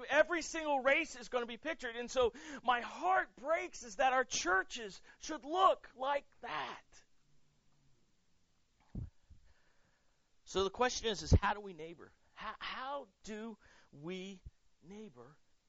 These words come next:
everyone? How do we actually do what Jesus said? Love people. Love people. I, I think the very first thing is, is we need to recognize our own prejudices.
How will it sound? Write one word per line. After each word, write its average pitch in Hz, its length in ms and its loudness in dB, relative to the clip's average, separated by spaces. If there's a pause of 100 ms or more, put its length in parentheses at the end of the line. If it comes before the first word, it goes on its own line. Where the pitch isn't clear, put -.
(140)
everyone? 135 340 -16
How 247 160 -10
do 294 60 -10
we 285 160 -16
actually 185 400 -16
do 185 100 -14
what 190 140 -12
Jesus 143 300 -18 (100)
said? 262 80 -16 (1500)
Love 190 200 -12 (120)
people. - 320 -20 (1800)
Love 190 360 -6
people. - 320 -20 (720)
I, 175 160 4
I - 60 2
think 226 200 0
the 185 60 -6
very 202 220 0
first 214 260 -2
thing 226 160 -2
is, 202 160 -8
is 165 140 -6
we 214 120 -8
need 233 140 -6
to 190 60 -8
recognize 175 440 -4
our 170 60 -8
own 170 140 -10
prejudices. 127 580 -10